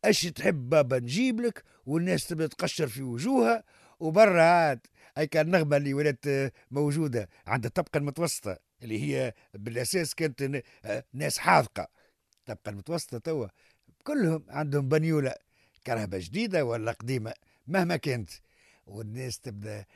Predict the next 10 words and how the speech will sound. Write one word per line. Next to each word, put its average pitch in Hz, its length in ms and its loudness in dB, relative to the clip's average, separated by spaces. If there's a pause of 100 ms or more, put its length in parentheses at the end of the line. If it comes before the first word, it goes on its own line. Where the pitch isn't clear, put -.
(140)
شادة 117 380 -8
الصف 117 460 -8
قدام 113 300 -6
المكاتب 117 580 -2 (480)
وقدام 120 500 -2
الجاردري 131 880 2 (240)
وقدام 143 640 -2 (420)
ال-، 131 460 0 (200)
الروضة 151 480 2
الأطفال. 170 560 6